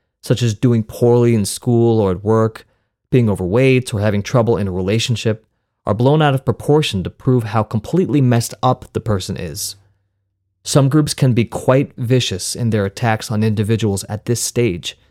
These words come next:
often humiliating them in front of the whole group. Once a person is broken down, they are ready for the next phase, changing. Changing consists of imposing a new personal identity, a new set of behaviors, thoughts, and emotions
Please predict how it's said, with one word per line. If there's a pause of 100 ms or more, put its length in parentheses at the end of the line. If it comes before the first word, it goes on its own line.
(340)
often
humiliating
them
in
front
of
the
whole
group. (1040)
Once
a
person
is
broken
down, (440)
they
are
ready
for
the
next
phase, (180)
changing. (840)
Changing
consists
of
imposing
a
new
personal
identity, (500)
a
new
set
of
behaviors,
thoughts,
and
emotions